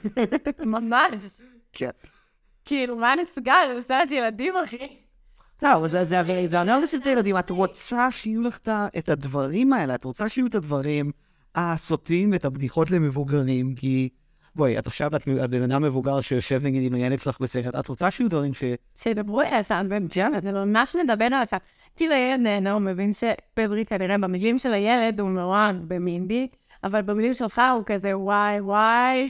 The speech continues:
Speaker 2: כאילו, הוא מפשיט אותה ומבצעים. והוא כל כך מתלהב כשהיא יודעת את השם שלו, שזה הכי מצחיק. בכל מקרה
Speaker 1: שאני יודע גם שזאת סקרלט ג'ואנסון, אז בכלל.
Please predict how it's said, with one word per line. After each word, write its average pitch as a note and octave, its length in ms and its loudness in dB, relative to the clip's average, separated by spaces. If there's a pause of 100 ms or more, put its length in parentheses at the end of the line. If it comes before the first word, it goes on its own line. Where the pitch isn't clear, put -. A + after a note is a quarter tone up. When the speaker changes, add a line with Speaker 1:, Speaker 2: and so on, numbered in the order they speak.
Speaker 2:
כאילו, A#3 500 -2
הוא C4 460 -2
מפשיט B3+ 400 -4
אותה C#4 340 2
ומבצעים. A3 720 0 (340)
והוא G3 160 -6
כל G#3+ 180 -2
כך A#3 240 2
מתלהב A3 340 2
כשהיא A3 180 0
יודעת G3+ 220 0
את F#3+ 100 -2
השם G#3 280 -2
שלו, B3+ 200 0
שזה F#3+ 360 -2 (260)
הכי - 380 -4
מצחיק. G#3+ 520 -2 (1120)
בכל A3 240 -6 (160)
מקרה - 140 -20 (140)
Speaker 1:
שאני D3+ 220 0
יודע D3 200 4
גם D3 180 2
שזאת C3 240 -2
סקרלט C#3+ 400 -4
ג'ואנסון, C3 460 -2
אז B2 100 -4
בכלל. B2+ 340 -6